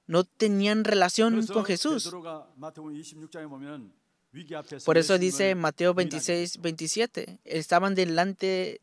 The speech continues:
Speaker 1: de una crisis.
Speaker 2: 성경에 단순히 부인한 게 아니에요.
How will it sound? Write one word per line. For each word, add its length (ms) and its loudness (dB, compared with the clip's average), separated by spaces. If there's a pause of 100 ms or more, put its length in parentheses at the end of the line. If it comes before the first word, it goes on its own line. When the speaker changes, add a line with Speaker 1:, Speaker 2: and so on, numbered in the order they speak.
Speaker 1:
de 140 -2
una 180 -2
crisis. 600 -8 (220)
Speaker 2:
성경에 520 -16
단순히 480 -18
부인한 400 -18
게 80 -20
아니에요. 220 -20